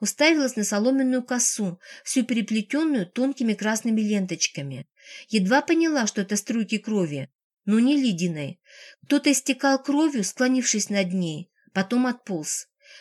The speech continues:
Вот тянется красный след, обрываясь за полуприкрытой дверью горницы. Тина поднялась, цепляясь за стенку, шагнула туда. Ног она не чувствовала, они громко бились в пол. Руки выставила перед собой.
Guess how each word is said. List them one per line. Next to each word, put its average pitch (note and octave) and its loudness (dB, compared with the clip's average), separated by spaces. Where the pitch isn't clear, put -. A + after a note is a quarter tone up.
Вот B3+ 2
тянется B3+ 2
красный A3+ 0
след, C4+ 0
обрываясь A3 0
за G3 0
полуприкрытой A3+ -2
дверью G#3 0
горницы. F#3 -4
Тина D4+ 0
поднялась, G#3 0
цепляясь A3+ 0
за G#3+ 0
стенку, G3 -2
шагнула G#3 2
туда. D3 -8
Ног D#4 2
она B3 2
не C#4 2
чувствовала, D#3+ -4
они B3 4
громко B3+ 2
бились A#3+ 4
в - -16
пол. F#3 -2
Руки D#4+ 4
выставила G3+ 0
перед G3+ -2
собой. F#3+ 0